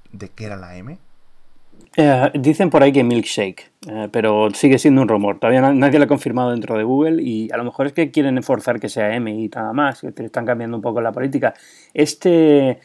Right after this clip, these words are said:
Speaker 2: si te, alguien decía ayer, creo que fue Manu Contreras en Twitter, que habían quitado, estaba retuiteando algo de, de Firewire, que habían quitado todas las estatuas de, de los postres
Speaker 1: Ah,
Speaker 2: de la,
Speaker 1: sí.
Speaker 2: de la, de la
Speaker 1: Mm.
Speaker 2: se-, de la sede de Google.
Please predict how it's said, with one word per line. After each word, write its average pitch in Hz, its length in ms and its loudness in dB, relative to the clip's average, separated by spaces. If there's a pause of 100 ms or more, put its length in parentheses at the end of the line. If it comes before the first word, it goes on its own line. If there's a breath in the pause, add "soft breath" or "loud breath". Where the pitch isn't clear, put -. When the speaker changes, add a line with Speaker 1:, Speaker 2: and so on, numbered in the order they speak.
(160 soft breath)
Speaker 2:
si - 140 -2
te, - 280 0
alguien 165 360 2
decía 123 500 2
ayer, 110 300 -4
creo 143 140 -2
que - 60 -8
fue 127 80 -4
Manu 113 200 -4
Contreras 107 480 -4
en 101 80 -10
Twitter, 104 320 -6
que 101 80 -6
habían 110 240 -2
quitado, 110 680 -2
estaba 113 280 -2
retuiteando 107 360 -4
algo 104 220 -2
de, 98 260 -6 (440 soft breath)
de 110 400 -4
Firewire, 110 580 0
que - 100 -2
habían 120 180 2
quitado 135 400 4
todas 135 220 2
las 127 160 2
estatuas 120 560 -2
de, 104 480 -6
de 110 140 -6
los 107 160 -6
postres 131 540 -2
Speaker 1:
Ah, 127 40 -8
Speaker 2:
de 113 140 -2
la, 101 600 -2
Speaker 1:
sí. 123 140 -10
Speaker 2:
de 107 160 -6
la, 104 300 -8
de 107 160 -6
la 101 140 -2
Speaker 1:
Mm. 101 80 -6
Speaker 2:
se-, 127 200 0
de 117 120 0
la 104 100 2
sede 127 260 2
de 113 80 2
Google. 101 400 -2